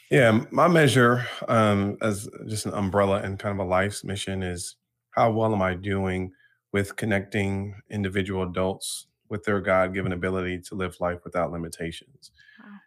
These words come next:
Speaker 1: And so that, that drills down on multiple different levels in different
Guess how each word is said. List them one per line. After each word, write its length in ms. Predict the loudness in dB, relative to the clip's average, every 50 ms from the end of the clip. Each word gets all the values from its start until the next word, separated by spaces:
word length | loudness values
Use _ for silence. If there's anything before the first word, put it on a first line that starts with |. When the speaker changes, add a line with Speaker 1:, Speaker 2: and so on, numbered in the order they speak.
| _ -6
Speaker 1:
And 120 | -4 -2
so 140 | 0 2 2
that, 160 | 2 2 2
that 160 | 2 0 0
drills 440 | -2 -2 0 2 2 2 2 0 -2
down 440 | 0 0 0 2 2 0 0 -2 -4 -6 -6
on 160 | -6 -4 -4
multiple 260 | -4 -4 -4 -6 -6
different 260 | -8 -6 -6 -4 -2 -2
levels 340 | -2 -2 -2 -4 -6 -8 -8
in 340 | -10 -10 -10 -8 -8 -8 -8
different 380 | -8 -10 -8 -6 -8 -8 -8